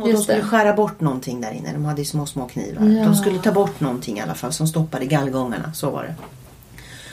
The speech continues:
Speaker 1: Och jag, och jag sa bara, att jag skulle vara med på operation.
Speaker 2: Just det,
Speaker 1: Och de
Speaker 2: det
Speaker 1: bara,
Speaker 2: kommer jag
Speaker 1: "Nej,
Speaker 2: ihåg.
Speaker 1: det får du inte."
Speaker 2: Det
Speaker 1: Och då Shelley bara, "Då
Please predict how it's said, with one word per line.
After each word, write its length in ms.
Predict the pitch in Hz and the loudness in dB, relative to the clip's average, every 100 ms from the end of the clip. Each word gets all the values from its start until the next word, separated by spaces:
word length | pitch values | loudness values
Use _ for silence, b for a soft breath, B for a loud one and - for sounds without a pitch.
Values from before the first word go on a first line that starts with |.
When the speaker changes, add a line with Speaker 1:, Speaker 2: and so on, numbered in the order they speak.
| B B B | B B B
Speaker 1:
Och 120 | 175 | 0
jag, 360 | 175 160 151 143 - _ | 4 4 4 2 -6 _
och 100 | - | 2
jag 260 | 160 151 139 | 4 4 2
sa 200 | - 139 | -2 -4
bara, 240 | 127 131 131 - _ _ - | -4 -6 -8 -12 _ _ -14
att 140 | 156 | -10
jag 200 | 131 123 | -8 -8
skulle 180 | 156 185 | -8 -4
vara 100 | 170 | -4
med 240 | 143 160 165 - | -4 -8 -10 -16
på 60 | - | -20
operation. 360 | 160 165 - - B 277 240 | -16 -18 -18 -20 B -16 -4
Speaker 2:
Just 460 | 247 277 392 - - | 4 6 6 2 2
det, 60 | |
Speaker 1:
Och 60 | 240 | 4
de 60 | |
Speaker 2:
det 60 | 220 277 | 6 4
Speaker 1:
bara, 80 | 302 | 4
Speaker 2:
kommer 120 | 440 | 4
jag 120 | 349 | 6
Speaker 1:
"Nej, 180 | 196 185 | 6 6
Speaker 2:
ihåg. 220 | 190 185 226 | 6 6 6
Speaker 1:
det 200 | 269 285 | 6 6
får 140 | 180 | 4
du 80 | 156 | 2
inte." 200 | 156 160 | 0 -4
Speaker 2:
Det 80 | - | -4
Speaker 1:
Och 60 | 185 | -2
då 80 | 185 | 0
Shelley 240 | 190 175 | 0 0
bara, 180 | 160 131 | -2 -4
"Då 240 | 165 285 | -6 -8